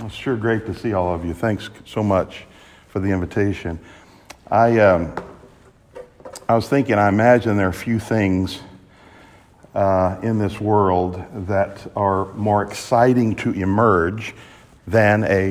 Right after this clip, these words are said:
new church. So this is wonderful to see. Uh, appreciate your pastor, Levi. Uh, a few days ago, I said, "Well, if I'm gonna preach at this fledgling church, I better learn a little more about it." So I went online,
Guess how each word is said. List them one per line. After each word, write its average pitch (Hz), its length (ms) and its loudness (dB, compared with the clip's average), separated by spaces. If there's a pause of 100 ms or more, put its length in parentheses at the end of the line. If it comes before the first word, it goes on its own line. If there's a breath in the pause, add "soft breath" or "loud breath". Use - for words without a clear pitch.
new 85 220 -4
church. - 580 -10 (1400 soft breath)
So 110 100 -6
this - 100 -10
is 95 120 -8
wonderful 107 440 -2
to 92 120 -14
see. 92 420 -6 (1120 loud breath)
Uh, 90 380 -4 (400 loud breath)
appreciate 110 420 -2
your 90 300 -2 (720 loud breath)
pastor, 113 480 0
Levi. 104 760 2 (1400 loud breath)
Uh, 95 220 -4
a - 20 -8
few 123 160 -2
days 120 260 4
ago, 104 220 2
I 101 80 2
said, 98 180 -4
"Well, 123 220 2
if 104 80 -4
I'm 139 160 0
gonna 127 160 0
preach 180 320 -2
at 113 80 -6
this 110 160 -4
fledgling 104 440 -2
church, 107 280 -2
I 160 80 2
better 160 240 2
learn 123 380 4
a 117 60 2
little 127 200 4
more 123 240 6
about 156 320 8
it." 78 200 -2
So 101 220 0
I 95 40 2
went 101 220 -2
online, 113 540 2